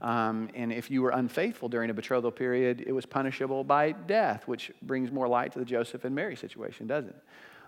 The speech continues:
Um, but you'd enter into this b-, betrothal period, and, and what the son would do, what the, what the groom would do during this betrothal period is he'd go away to prepare a place. He wa-, what his job was to do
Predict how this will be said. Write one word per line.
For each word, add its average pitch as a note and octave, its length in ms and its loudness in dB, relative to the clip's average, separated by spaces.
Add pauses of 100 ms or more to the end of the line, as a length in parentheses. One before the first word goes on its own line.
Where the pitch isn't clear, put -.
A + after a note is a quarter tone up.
Um, C3+ 160 2
but D3+ 100 0
you'd D#3 160 4
enter F3+ 200 6
into D#3 140 4
this C#3 140 2
b-, C3+ 160 -6
betrothal C#3+ 540 2
period, B2+ 460 4
and, D#3 420 2
and D#3+ 140 4
what D#3+ 140 6
the D#3+ 80 2
son C4+ 400 4
would E3 140 6
do, D3 320 6
what D#3+ 180 6
the, D3+ 80 6
what D3+ 440 -2
the D#3 80 0
groom F#3+ 340 6
would D#3+ 140 6
do D3 180 6
during D#3 280 6
this C#3+ 120 2
betrothal F3+ 380 4
period D3 260 4
is C#3 120 2
he'd F#3 220 0
go D#3 160 8
away F#3+ 500 8
to C3+ 360 4
prepare E3+ 280 2
a F3 40 4
place. - 420 0 (380)
He A#3 220 8
wa-, A3+ 220 8
what E3+ 180 8
his C4 240 6
job A#3+ 300 8
was A3 200 6
to F#3+ 100 0
do F3 300 8